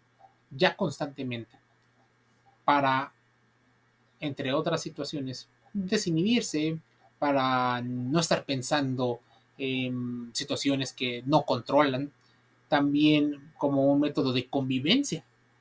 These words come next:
entre otros. Por supuesto, me quedaré corto en este podcast intentando explicar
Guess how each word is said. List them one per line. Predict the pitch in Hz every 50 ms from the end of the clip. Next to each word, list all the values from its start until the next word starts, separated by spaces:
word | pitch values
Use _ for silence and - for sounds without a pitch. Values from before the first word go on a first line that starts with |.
| _ _ _ _ _ _ _ _ _ _ _ _ _
entre | - 160 156 143 151 139 131
otros. | 123 123 - - - - _ _ _ _ _
Por | 127 117
supuesto, | - - _ - 147 147 - - 170 165 165 -
me | - 139 139 131
quedaré | - 135 127 131 151 151 -
corto | - 165 165 160 -
en | - 135
este | 135 - - 147
podcast | - - 143 131 - - 131 131 - - _ _ - - - - -
intentando | 147 127 135 127 131 135 135 131 131
explicar | - - - 135 127 - - 131 131